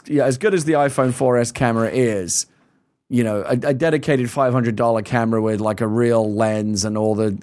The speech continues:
high-end dedicated, you know, optics and stuff, the, the pictures are demonstrably better, and I'm, I'm, I'm glad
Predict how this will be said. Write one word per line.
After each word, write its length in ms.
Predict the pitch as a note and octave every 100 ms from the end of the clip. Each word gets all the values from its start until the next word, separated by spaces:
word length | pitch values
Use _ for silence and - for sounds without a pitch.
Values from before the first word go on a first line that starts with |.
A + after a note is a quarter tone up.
| A2+
high-end 520 | A#2 A#2 A2 G#2+ F#2+
dedicated, 640 | A2+ A2 B2 A2+ G#2+ G2 -
you 120 | A#2
know, 280 | G#2+ F#2+ E2
optics 440 | - A#2+ - B2 -
and 100 | G2
stuff, 400 | - G#2 G2+ - _ _ _ _
the, 60 | C3+
the 200 | C3+ D3+
pictures 360 | F3+ D3+ C#3+ B2+
are 280 | A#2 A2+ G#2+
demonstrably 800 | - - B2+ B2+ B2+ C3 G#2+ G#2+
better, 280 | G#2+ G#2+ G#2+
and 100 | A2+
I'm, 220 | A2+ G#2+
I'm, 240 | B2+ A2+
I'm 140 | B2+ A#2+
glad 340 | C#3 C#3